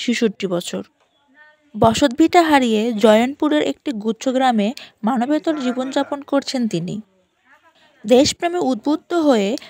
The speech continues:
মজনু মিয়া ভারতের কাকরিপাড়া প্রশিক্ষণ শিবিরে আজিম মাহবুবের কাছে প্রশিক্ষণ নিয়ে গাইবান্ধার কামারজানি, কঞ্চিবাড়ি ও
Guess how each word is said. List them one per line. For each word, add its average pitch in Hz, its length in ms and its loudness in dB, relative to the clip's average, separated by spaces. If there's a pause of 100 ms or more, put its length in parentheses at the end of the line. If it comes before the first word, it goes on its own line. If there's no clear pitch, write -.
(220)
মজনু 226 380 0
মিয়া 262 220 -2 (160)
ভারতের 240 460 -2 (140)
কাকরিপাড়া 277 680 -2 (100)
প্রশিক্ষণ 262 480 -10 (100)
শিবিরে 233 420 -2 (520)
আজিম 254 260 -2 (100)
মাহবুবের 277 560 -2
কাছে 226 240 -2 (180)
প্রশিক্ষণ 277 580 -8
নিয়ে 214 180 0 (240)
গাইবান্ধার 247 580 0 (120)
কামারজানি, 214 640 0 (440)
কঞ্চিবাড়ি 262 640 0 (180)
ও - 20 -2